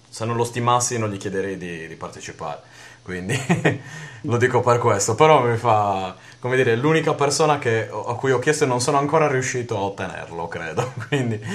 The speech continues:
<laughs> comunque, niente, detto ciò, credo che si possa anche concludere qui. Io vi ringrazio, ringrazio tutti come al solito.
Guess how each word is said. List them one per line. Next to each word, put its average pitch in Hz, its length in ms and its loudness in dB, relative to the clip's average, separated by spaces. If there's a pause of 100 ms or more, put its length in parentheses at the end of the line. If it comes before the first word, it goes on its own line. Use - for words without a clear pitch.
(640)
<laughs> - 680 -10
comunque, 107 600 2 (340)
niente, 123 380 0
detto 190 260 0
ciò, 131 640 2
credo 135 240 -2
che 131 80 -6
si - 100 -6
possa 165 220 0
anche 160 120 -2
concludere 175 480 -2
qui. 254 400 -6
Io 87 460 -2
vi 92 120 -6
ringrazio, 98 500 -2
ringrazio 127 340 0
tutti 127 280 -2
come 78 180 -10
al 78 60 -10
solito. 69 720 -14